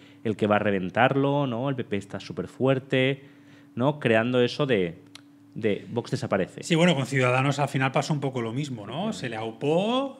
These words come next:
Speaker 2: y luego se le echó, ¿no? Y,
Speaker 1: Y cuando
Speaker 2: y
Speaker 1: dejó de serles útiles.
Speaker 2: Ujú. Sí,
Speaker 1: Mm.
Speaker 2: sí, sí, totalmente. Sí, podría ser, podría ser algo, algo válido. Yo creo de todas maneras que Feijóo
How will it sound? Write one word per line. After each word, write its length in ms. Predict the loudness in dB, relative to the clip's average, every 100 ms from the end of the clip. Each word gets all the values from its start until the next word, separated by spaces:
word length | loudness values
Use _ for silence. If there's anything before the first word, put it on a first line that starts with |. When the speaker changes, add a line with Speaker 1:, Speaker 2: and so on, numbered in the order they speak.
| -12
Speaker 2:
y 500 | -8 -8 -8 -10 -10
luego 280 | -10 -10 -10
se 120 | -10
le 80 | -10
echó, 260 | -10 -10 -10 -12
¿no? 280 | -12 -10
Y, 320 | -10 -12 -14 -16 -20 -20 -20 -10
Speaker 1:
Y 80 | -4
cuando 240 | -2 0 0
Speaker 2:
y 40 |
Speaker 1:
dejó 120 | 0
de 80 | -2
serles 300 | -2 -6 -6
útiles. 300 | -6 -8 -8 -12 -20 -20 -14
Speaker 2:
Ujú. 480 | -10 -10 -10 -14 -16 -20 -8
Sí, 100 | -6
Speaker 1:
Mm. 40 |
Speaker 2:
sí, 100 | -4 -6
sí, 160 | -8
totalmente. 460 | -8 -6 -6 -8 -6
Sí, 180 | -4 -2
podría 360 | -4 -2 -2 -2
ser, 320 | -4 -8 -10
podría 340 | -14 -10 -10
ser 160 | -8 -10
algo, 420 | -8 -8 -10 -12 -18 -20 -20 -20 -20
algo 320 | -8 -6 -6 -8
válido. 400 | -10 -12 -14 -10
Yo 100 | -4
creo 160 | 0 0
de 80 |
todas 180 | 0 -4
maneras 320 | -4 -6 -6
que 100 | -6
Feijóo 720 | -8 -6 -8 -6 -4 -2 -6